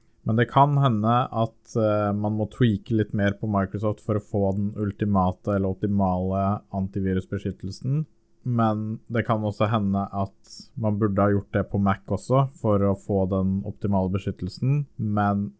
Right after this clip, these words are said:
med myten om at man ikke får virus på Mac, så gjør de færreste det, og dermed risikerer å være mer utsatt for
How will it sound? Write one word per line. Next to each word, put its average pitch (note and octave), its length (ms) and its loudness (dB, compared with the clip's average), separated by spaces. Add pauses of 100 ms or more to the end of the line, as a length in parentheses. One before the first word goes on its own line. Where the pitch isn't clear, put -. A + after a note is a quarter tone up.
med G2+ 540 0
myten G#2 440 0
om G2 120 4
at G2+ 220 0
man G2+ 200 -2
ikke G2+ 240 -4
får G2 320 0
virus G2 320 0
på - 120 -8
Mac, A#2 200 2 (280)
så G2+ 400 0
gjør F#2+ 220 2
de G2 80 2
færreste G2+ 460 -2
det, B2+ 240 2 (300)
og A#2 100 0
dermed G2 360 4
risikerer G2 560 0
å F#2+ 320 2 (420)
være G#2+ 380 2
mer G2+ 300 4
utsatt G2+ 640 -2 (160)
for G2 360 0